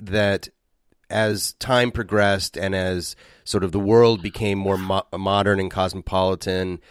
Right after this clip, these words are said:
that it just became a little safer for people to express their, uh,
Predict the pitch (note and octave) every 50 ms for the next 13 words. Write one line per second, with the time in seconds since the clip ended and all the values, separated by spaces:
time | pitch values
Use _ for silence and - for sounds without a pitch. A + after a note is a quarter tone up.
0 | _ _ _ - F2+ A2 A2 G#2 F#2 - C3+ B2 - - A#2+ - - B2 A2+ A2
1 | G2+ G2+ G#2+ A2+ G#2+ G2+ F#2+ F2+ - - - F#2 F2+ F#2 - - G#2+ A2 A2 A2+
2 | A#2+ A#2 _ _ _ _ _ - - - - A2 G#2+ A2 A2 G#2+ - - - A2+
3 | A2 - A2+ A2+ A2 A2 - - A2+ G2+ E2 F#2+ - - - - - G2 G2 G2
4 | G2 G2 - - - - F#2 G2+ G2+ G2+ G2 G2 G2 F#2 E2 E2+ F#2 F2+ F2